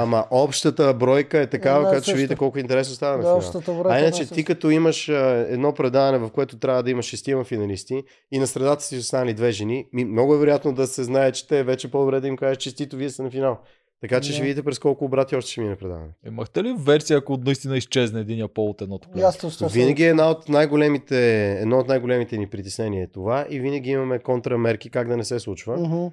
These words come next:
Speaker 1: които едновременно с това да не обезмислят справедливостта в битката, но някакви неща ще си запазиме за, за кухнята на предаването.
Speaker 3: Да,
Speaker 2: Да.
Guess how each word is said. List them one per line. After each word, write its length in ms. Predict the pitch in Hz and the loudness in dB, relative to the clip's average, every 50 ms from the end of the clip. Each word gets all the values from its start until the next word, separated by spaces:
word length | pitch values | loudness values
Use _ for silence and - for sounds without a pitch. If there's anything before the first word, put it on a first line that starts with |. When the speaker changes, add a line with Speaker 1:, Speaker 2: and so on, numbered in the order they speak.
| _ _ _ _ _ _ 113 | _ _ _ _ _ _ _
Speaker 1:
които 340 | _ - 127 123 - 139 135 | _ -6 -6 -4 0 2 2
едновременно 460 | 131 123 127 123 120 131 135 135 131 | 2 2 2 2 2 2 2 2 0
с 60 | 120 | -2
това 160 | - - 131 131 | 0 2 2 2
да 100 | 127 127 | 4 2
не 60 | 127 | 2
обезмислят 520 | 120 117 113 - 139 135 - - 127 107 | 2 0 -2 -2 -2 -4 -2 -2 -4 -6
справедливостта 600 | - - - 123 117 113 107 113 107 - - 123 113 | -4 -2 0 0 0 0 0 -2 -4 -2 -2 0 0
в 160 | 107 101 92 | 0 -2 -4
битката, 420 | 95 92 - - 120 - - 127 | -6 -8 -8 -10 -12 -6 -6 -4
но 240 | 127 135 135 135 135 | -2 -2 -2 -2 0
някакви 320 | 127 127 127 127 - 147 | 0 0 -2 -2 -2 -4
неща 380 | 131 117 - - 127 117 120 123 | -4 -4 -4 -2 -2 0 0 -2
ще 160 | 120 - 131 | -4 -8 -12
си 140 | 117 - 123 | -12 -10 -8
запазиме 460 | 117 120 110 127 123 117 120 123 117 | -8 -6 -4 -2 -2 -2 -2 -4 -4
за, 460 | 110 110 117 113 113 113 113 113 113 113 | -4 -4 -2 -2 -2 -2 -2 -2 -4 -6
за 140 | 107 107 104 | -6 -8 -10
кухнята 380 | - 127 110 123 110 95 - | -10 -10 -10 -10 -10 -8 -8
на 80 | 98 90 | -10 -10
предаването. 400 | - 92 85 82 78 78 80 - - | -10 -12 -12 -12 -12 -14 -16 -18 -14
Speaker 3:
Да, 120 | 90 90 | -8 -2
Speaker 2:
Да. 240 | 175 175 175 170 | 0 2 2 0